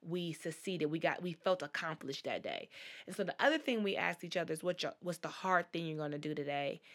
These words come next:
And that just, like, helps on so many levels. Like, it's the things that you probably don't want to do or that's difficult to do, but you know that the outcome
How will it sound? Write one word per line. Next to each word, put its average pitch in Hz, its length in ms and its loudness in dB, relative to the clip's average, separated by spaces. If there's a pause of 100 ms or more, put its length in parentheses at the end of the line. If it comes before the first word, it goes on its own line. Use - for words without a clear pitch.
(300)
And 160 400 2
that 214 240 2
just, 190 180 0
like, 151 320 2
helps 160 320 0
on 147 140 -2
so 156 240 2
many 156 200 0
levels. 147 520 0
Like, 143 420 -2
it's 180 160 0
the 175 100 -14
things 165 340 0
that 147 340 0 (100)
you 175 300 -4 (100)
probably 180 400 0 (100)
don't 170 280 4 (140)
want 175 280 4
to 262 100 -2
do 269 280 0
or - 160 2
that's 160 180 4
difficult 185 520 0
to 233 60 -6
do, 240 240 -2
but 175 320 -2
you 180 60 -4
know 165 380 4
that 160 320 0 (420)
the 151 320 2 (340)
outcome 190 460 6